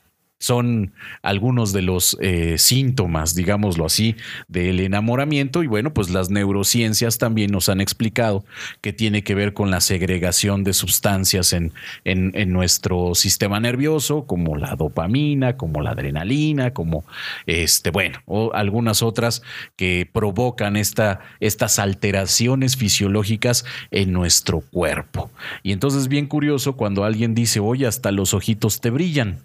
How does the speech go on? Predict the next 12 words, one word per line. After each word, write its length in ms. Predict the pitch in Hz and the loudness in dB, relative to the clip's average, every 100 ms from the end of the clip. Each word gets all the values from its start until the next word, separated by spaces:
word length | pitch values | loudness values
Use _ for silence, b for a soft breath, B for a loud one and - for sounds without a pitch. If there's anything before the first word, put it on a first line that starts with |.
| - | -8
¿no? 300 | 87 202 254 B B B | 0 0 0 B B B
Pareciera 380 | - 104 151 160 | -4 0 0 2
muy 180 | 156 160 | 0 0
coloquial 600 | 151 123 110 127 123 127 | 0 0 0 0 0 0
esto 240 | 123 120 | 0 0
de 80 | 104 | 2
lo-, 180 | 98 - | 2 0
"hasta 200 | 98 101 | 0 0
los 180 | 95 95 | 0 0
ojitos 360 | 107 120 107 | 0 0 0
te 80 | - | 0
brillan", 400 | 95 95 107 | 0 2 0